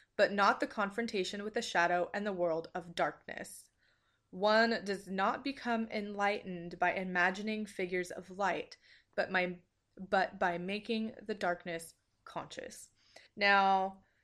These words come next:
he proposed that shadow work be a solution to the divide between the ego and the id.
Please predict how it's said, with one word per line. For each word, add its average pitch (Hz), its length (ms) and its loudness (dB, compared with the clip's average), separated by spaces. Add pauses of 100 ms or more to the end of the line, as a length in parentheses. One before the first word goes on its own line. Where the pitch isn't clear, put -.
(100)
he 277 220 0
proposed 269 500 4
that 220 140 2
shadow 208 280 8
work 220 300 4 (180)
be 202 280 -2
a 196 180 2
solution 196 600 -2
to 196 160 -4
the 185 120 -4
divide 185 600 4
between 254 380 -2
the 262 160 -4
ego 262 360 6
and 247 160 -2
the 262 140 -2
id. 285 300 2